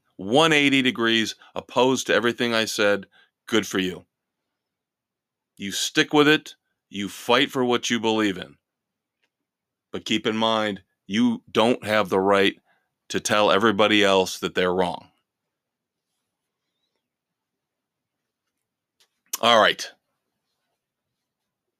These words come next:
As the summer concert season winds down, few more concerts left in September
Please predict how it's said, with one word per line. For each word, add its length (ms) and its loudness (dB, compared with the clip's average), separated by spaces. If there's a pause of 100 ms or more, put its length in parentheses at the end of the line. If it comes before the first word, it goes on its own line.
As 280 4
the 300 -2
summer 500 2
concert 680 -2
season 580 -4
winds 420 2
down, 500 0 (3500)
few 200 4
more 160 6
concerts 520 0
left 360 2
in 160 -2
September 880 -6